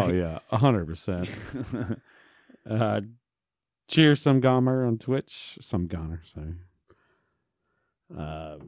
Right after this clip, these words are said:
Speaker 2: but yeah, no, I mean, it's just one of those things where it's like,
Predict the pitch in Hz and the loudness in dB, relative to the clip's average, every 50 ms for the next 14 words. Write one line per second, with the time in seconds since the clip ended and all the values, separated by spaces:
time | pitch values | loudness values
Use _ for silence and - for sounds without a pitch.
0 | - _ _ _ _ _ _ _ _ _ _ _ _ _ _ 151 151 156 143 135 | -20 _ _ _ _ _ _ _ _ _ _ _ _ _ _ 4 4 6 6 4
1 | 120 98 98 117 117 113 104 95 92 113 117 117 107 107 101 95 - - 139 139 | 0 0 -2 -2 -2 -2 -2 -2 -4 -6 -6 -6 -10 -12 -14 -16 -14 -10 -10 -8
2 | 135 - 147 107 107 120 117 107 - 110 - - 131 127 120 - - - 90 - | -8 -8 -12 -8 -8 -8 -8 -8 -10 -12 -12 -12 -10 -10 -12 -14 -14 -16 -16 -14
3 | - - 139 123 117 113 - | -10 -6 -4 -2 -2 -2 -4